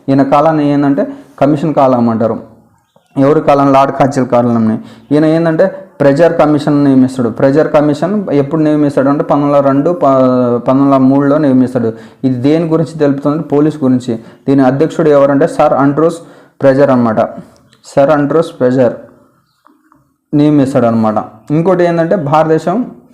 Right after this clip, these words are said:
ఆ, భారతదేశం విశ్వవిద్యాలయం అంటే విద్య గురించి మనం చెప్పుకున్నాంగా, ఇక్కడ మనం చెప్పుకున్నాంగా విద్య, హంటర్ కమిషన్ నియమించిందని పద్దెనిమిది వందల ఎనభై రెండులో. దానికి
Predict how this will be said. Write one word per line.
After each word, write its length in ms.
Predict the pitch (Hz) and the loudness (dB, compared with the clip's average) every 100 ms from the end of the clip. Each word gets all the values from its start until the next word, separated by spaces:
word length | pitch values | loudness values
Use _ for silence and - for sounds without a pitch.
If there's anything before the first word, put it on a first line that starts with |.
| _ _ _ | _ _ _
ఆ, 100 | 127 | 0
భారతదేశం 560 | 120 151 151 175 175 151 | 2 2 2 2 0 -2
విశ్వవిద్యాలయం 1000 | 151 175 160 147 156 156 147 147 147 139 | 0 0 0 2 2 2 2 0 2 2
అంటే 260 | 135 139 | 2 0
విద్య 320 | 143 131 135 | 0 0 0
గురించి 440 | 160 147 139 131 113 | 0 2 0 0 -2
మనం 340 | 123 139 139 | 0 2 0
చెప్పుకున్నాంగా, 760 | 143 143 143 151 135 123 139 139 - - - - - - - - - - | 0 -4 -6 -2 0 2 0 -2 -14 -20 -20 -20 -20 -20 -20 -20 -10 -2
ఇక్కడ 320 | 143 143 135 - - - | 0 2 0 -2 -12 -6
మనం 200 | 131 135 | -2 2
చెప్పుకున్నాంగా 560 | 131 143 156 151 131 131 | 0 0 -2 0 2 2
విద్య, 320 | 131 131 151 147 139 127 120 - - 107 117 131 - - _ _ _ - | 2 0 2 2 2 2 0 -4 -12 -10 -8 -8 -10 -20 _ _ _ -4
హంటర్ 280 | 143 156 151 | 0 0 2
కమిషన్ 640 | 147 143 139 143 139 135 131 | 0 0 0 0 2 2 2
నియమించిందని 760 | 135 135 131 131 123 123 135 135 - - - | 2 0 0 0 2 0 -2 -4 -16 -10 -4
పద్దెనిమిది 360 | 127 143 147 | 0 0 2
వందల 100 | 139 | 2
ఎనభై 140 | 135 131 | 2 2
రెండులో. 320 | 127 131 139 - - - | 2 2 0 -2 -14 -4
దానికి 580 | 135 139 151 202 302 | 0 0 0 -2 -2